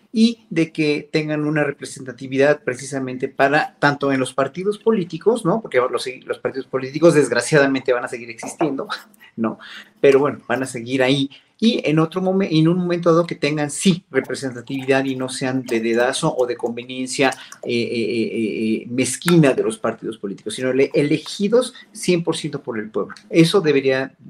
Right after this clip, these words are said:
incluir una reforma electoral, ¿no? Y, y, y bueno, nada más. Y bueno, obviamente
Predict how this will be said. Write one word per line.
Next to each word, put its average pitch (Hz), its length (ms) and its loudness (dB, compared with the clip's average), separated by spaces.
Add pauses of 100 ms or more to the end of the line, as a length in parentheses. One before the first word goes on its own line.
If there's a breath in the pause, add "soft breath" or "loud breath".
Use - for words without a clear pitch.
incluir 127 300 -4
una 131 160 -4
reforma 113 340 -10
electoral, 98 480 -10
¿no? - 160 -20
Y, 87 120 -20
y, - 400 -20
y - 40 -18
bueno, - 300 -18
nada 143 220 0
más. 226 260 6
Y 175 60 0
bueno, 190 240 4
obviamente 180 480 -2